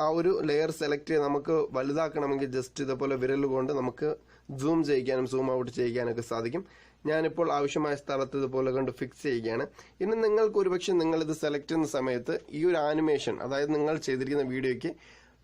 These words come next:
ബാക്ക്ഗ്രൗണ്ട് ആയിട്ട് ചെറുതായിട്ട് നിങ്ങൾ ഗ്രീൻ കളർ വീണ്ടും കാണുകയാണെങ്കിൽ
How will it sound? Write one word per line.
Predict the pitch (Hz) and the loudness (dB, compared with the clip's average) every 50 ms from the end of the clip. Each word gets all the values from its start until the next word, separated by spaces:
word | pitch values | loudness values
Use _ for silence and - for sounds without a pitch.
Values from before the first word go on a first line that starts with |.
| _ - 143 | _ -8 -2
ബാക്ക്ഗ്രൗണ്ട് | 160 165 180 190 185 196 202 190 180 175 | 0 0 0 0 0 0 2 2 2 2
ആയിട്ട് | 170 170 175 170 - | 2 0 0 0 -2
ചെറുതായിട്ട് | 165 151 156 165 170 170 160 156 165 | 0 0 0 0 0 0 0 0 0
നിങ്ങൾ | 160 160 156 147 139 | 2 0 0 -2 -2
ഗ്രീൻ | 139 156 160 160 156 | 0 0 0 2 2
കളർ | 156 156 151 139 139 | 2 0 0 0 0
വീണ്ടും | 143 147 147 151 139 - - | 0 0 0 -2 -4 -4 -2
കാണുകയാണെങ്കിൽ | 127 131 139 147 156 151 143 135 127 120 117 120 117 120 135 139 | 0 0 2 0 0 0 0 0 0 0 0 0 -2 -2 -2 -2